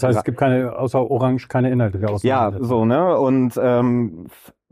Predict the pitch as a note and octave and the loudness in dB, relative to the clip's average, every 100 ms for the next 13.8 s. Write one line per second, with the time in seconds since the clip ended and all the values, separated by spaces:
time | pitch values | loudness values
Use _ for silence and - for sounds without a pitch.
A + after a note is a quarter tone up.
0 | B2 G#2+ G#2+ B2 B2 C3 B2+ - C3 B2+ | -20 -12 -2 0 2 2 0 0 0 2
1 | B2+ B2 C#3+ C3 C3 A2 A#2 A2 G#2+ A2+ | 0 2 2 2 2 2 2 0 0 0
2 | A2 A#2 A2+ - B2 A#2+ C3+ B2 - A#2 | 2 0 -2 -4 -6 -4 -4 -4 -6 -4
3 | C3 A#2+ A#2 A#2+ - C3 B2 G#2 B2+ - | -2 2 2 0 0 2 2 0 -2 0
4 | C#3 - - B2+ A#2 A#2 B2 B2 A#2 A#2 | -2 0 -4 0 0 0 -2 0 0 0
5 | A#2+ - - A2+ C3+ B2 G#2 G2 - - | -2 -10 -8 0 2 4 2 0 -6 -2
6 | A#2 C3+ G2+ G#2 F#2 A2+ A2 G2 G#2+ - | 0 2 0 0 0 0 2 0 -2 0
7 | G#2+ G#2+ G#2 - G#2+ G#2+ G#2+ - - - | 0 0 -2 -2 -2 -2 -4 -8 -20 -10
8 | - G#2+ G#2+ A#2+ A#2+ - A#2+ A2+ A#2 A2 | 0 0 2 2 2 0 0 2 2 -2
9 | - C#3+ C#3 - C3+ C3 A#2 A#2 G#2+ A#2+ | -2 -4 -4 -2 0 0 0 2 2 2
10 | G2+ - G#2+ G#2+ A2 A2+ G#2 A#2+ A2 - | 0 -2 -2 0 0 0 0 -2 -2 0
11 | B2+ B2 G2+ G#2 G2+ A2+ - G2+ G2 G#2+ | 2 2 0 0 0 0 -2 -2 0 -2
12 | - G#2 G2+ B2 B2 G#2 A2+ - A2 A2+ | -2 0 2 2 2 0 0 -4 -6 -4
13 | G#2 G#2 A2 G#2 A2+ G#2 G#2 A#2+ | 0 0 2 0 0 0 0 -2